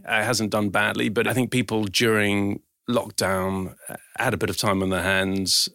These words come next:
Uh, not all, but some saved money and they put it towards something which they felt was gonna last them a long time.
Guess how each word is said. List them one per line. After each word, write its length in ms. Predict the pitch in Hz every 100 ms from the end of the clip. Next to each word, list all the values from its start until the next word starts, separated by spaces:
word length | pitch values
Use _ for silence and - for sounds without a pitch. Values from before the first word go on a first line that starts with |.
| -
Uh, 100 | 90
not 180 | 107 -
all, 220 | 113 120
but 180 | 104 -
some 280 | - 110 107
saved 380 | - 107 104
money 280 | 104 101 110
and 160 | 107 104
they 220 | 104 95 - - - _
put 100 | -
it 100 | -
towards 280 | 110 107 95
something 380 | - 85 104 101
which 220 | 90 -
they 120 | 98
felt 340 | - 110 101
was 160 | 98 -
gonna 280 | 98 95 90
last 320 | - 104 95 -
them 100 | 95
a 40 |
long 180 | 98 98
time. 380 | - 98 98